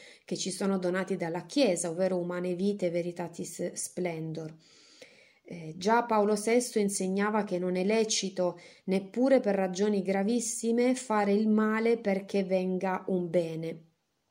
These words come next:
Allora qui l'intenzione buona degli sposi sterili non è evidentemente messa in discussione, no? Ehm, ci mancherebbe. Il problema è che però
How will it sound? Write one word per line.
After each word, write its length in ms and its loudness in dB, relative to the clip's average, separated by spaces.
Allora 340 2
qui 180 6
l'intenzione 720 4
buona 500 4
degli 280 0
sposi 460 -2
sterili 600 0
non 200 2
è 40 6
evidentemente 880 2
messa 300 -2
in 60 -4
discussione, 920 -2
no? 260 -2
Ehm, 1160 -10
ci 180 -6
mancherebbe. 920 0
Il 160 -4
problema 540 4
è 80 4
che 140 0
però 580 2